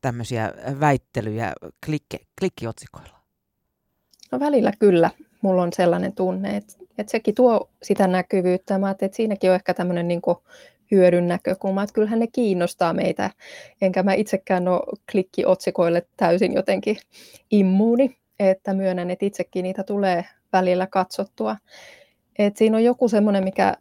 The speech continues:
Speaker 2: myös meitä ihmisiä herättää ja herättää meistä tunteita.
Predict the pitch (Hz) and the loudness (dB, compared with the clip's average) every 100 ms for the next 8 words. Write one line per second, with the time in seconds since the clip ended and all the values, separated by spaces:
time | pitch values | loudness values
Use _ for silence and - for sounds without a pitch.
0 | - 208 208 202 196 190 202 202 208 214 | -6 -2 0 0 0 2 2 2 0 0
1 | 214 220 202 - 185 180 202 185 - 190 | 4 2 2 2 2 4 4 2 4 2
2 | 185 185 - 196 190 196 240 247 | 2 -2 -2 -2 0 0 0 2